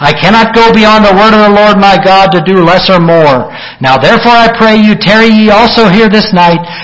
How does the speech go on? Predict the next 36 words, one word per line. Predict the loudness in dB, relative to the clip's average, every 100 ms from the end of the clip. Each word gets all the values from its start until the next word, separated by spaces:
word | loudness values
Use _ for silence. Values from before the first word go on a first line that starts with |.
| -12 -4
that | 0
I | 2
may | 2 2
know | 2 2
what | 0 0
the | 0
Lord | 2 0
will | 0
say | -2 -2 0
unto | 0 0
me | 0
more." | 0 2 2
And | 0 -4 -14 -18 -12 -6
God | -2 0 0
came | 0 2
unto | 2 0
Balaam | 0 2 2 2
at | 2
night | 2 2
and | 0 0
said | 0
unto | 2 2 2
him, | 0 2 0 -2 -8 -6
"If | -4 -2
the | 0
men | 0 0 0
come | 0 0
to | 0
call | -2 0 2 2
thee, | 0 0
rise | 2 2 0
up | 0 0 0
and | 0
go | 2 2 2
with | 0 -2 -2
them. | -2 0 -4